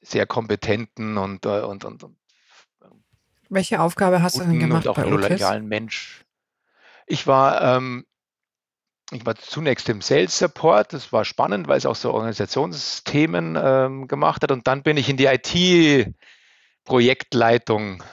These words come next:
Speaker 1: äh, irgendwie hinübergesch-,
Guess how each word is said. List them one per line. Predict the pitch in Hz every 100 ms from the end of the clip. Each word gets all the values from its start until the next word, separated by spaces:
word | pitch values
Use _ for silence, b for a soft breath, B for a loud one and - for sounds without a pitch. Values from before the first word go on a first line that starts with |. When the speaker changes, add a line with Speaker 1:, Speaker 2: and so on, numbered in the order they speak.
| B _
Speaker 1:
äh, | - - 113 113 107 107 107
irgendwie | - 110 110
hinübergesch-, | 101 113 120 110 95 95 - - -